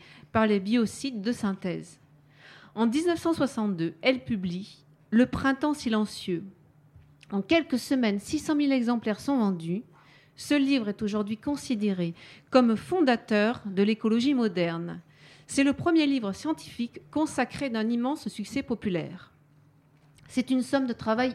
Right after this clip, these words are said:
immense où Rachel Carson présente les preuves d'atteinte à l'environnement par l'industrie chimique et c'est une révolution. En effet, après la Seconde Guerre mondiale, aux États-Unis comme ailleurs,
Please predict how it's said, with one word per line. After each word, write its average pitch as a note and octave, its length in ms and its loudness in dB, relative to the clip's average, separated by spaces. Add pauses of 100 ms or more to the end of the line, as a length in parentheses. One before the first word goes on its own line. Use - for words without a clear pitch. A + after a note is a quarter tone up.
(100)
immense A3 540 0 (400)
où F#3+ 60 2
Rachel C#4+ 340 2
Carson A3+ 420 -4
présente B3 440 0
les F3+ 100 -2
preuves A3+ 640 0 (320)
d'atteinte A#3 480 0
à F#3+ 40 -2
l'environnement G#3+ 760 2
par F#3 220 -4
l'industrie G#3+ 880 -6
chimique B3 720 4
et G#3+ 100 4
c'est C#4 320 -4
une G3 140 -2
révolution. G#3 760 0 (600)
En B3+ 180 2
effet, G#3+ 320 -4 (520)
après A3+ 280 4
la D#4 120 4
Seconde D4 360 2
Guerre B3+ 180 2
mondiale, F#3+ 480 2
aux F#3+ 60 2
États-Unis A3+ 540 2
comme G#3+ 200 0
ailleurs, G#3 440 2